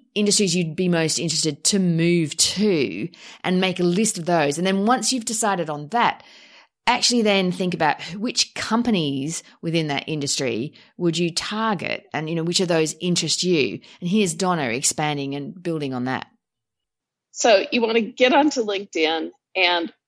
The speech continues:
Speaker 2: look at the company's company page on LinkedIn, follow the company, and then look at who works there and see if any of your first or second level connections work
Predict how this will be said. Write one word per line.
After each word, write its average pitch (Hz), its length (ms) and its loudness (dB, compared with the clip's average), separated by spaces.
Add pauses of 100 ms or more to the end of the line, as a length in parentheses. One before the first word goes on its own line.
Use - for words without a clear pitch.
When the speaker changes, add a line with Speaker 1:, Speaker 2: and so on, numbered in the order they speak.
Speaker 2:
look 214 300 0
at 294 140 -2
the 294 60 0
company's 196 880 0 (100)
company 311 440 2
page - 480 0 (420)
on 196 160 4
LinkedIn, 170 580 2 (600)
follow 233 680 4
the - 80 -8
company, - 560 -2 (220)
and 233 400 4
then 262 360 4
look 262 180 2
at 320 100 0
who 269 140 -4
works 226 480 0
there 170 440 2
and 214 180 -2
see 254 220 0
if 254 140 4
any 233 240 4
of 226 80 0
your 202 120 -2
first - 380 0
or 208 40 4
second 196 360 0
level 180 260 4
connections 202 640 0
work 214 220 4